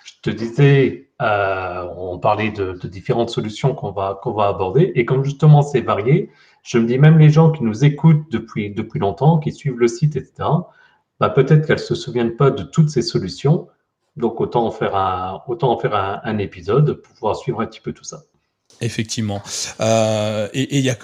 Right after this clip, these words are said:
Speaker 2: il y a beaucoup de choses, hein, comme tu le dis, et on va voir. Et, et je pense que, euh, alors, il y a beaucoup de solutions qui sont d'ailleurs inter-, euh, système, euh, externe, ex-,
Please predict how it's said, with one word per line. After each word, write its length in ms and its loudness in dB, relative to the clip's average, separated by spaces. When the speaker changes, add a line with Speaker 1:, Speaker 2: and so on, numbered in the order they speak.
Speaker 2:
il 60 -6
y 40 0
a 40 0
beaucoup 200 -4
de 60 -6
choses, 180 -6
hein, 60 -6
comme 180 -8
tu 80 -10
le 80 -6
dis, 260 -8
et 120 -6
on 80 -6
va 140 -2
voir. 280 -4
Et, 200 -6
et 120 -2
je 100 -2
pense 340 -4
que, 140 -6
euh, 640 -2
alors, 200 -6
il 60 -16
y 60 0
a 20 0
beaucoup 240 -6
de 40 -8
solutions 340 -6
qui 160 -12
sont 140 -8
d'ailleurs 420 -6
inter-, 500 -6
euh, 80 -6
système, 840 -6
euh, 220 -6
externe, 440 -6
ex-, 220 -10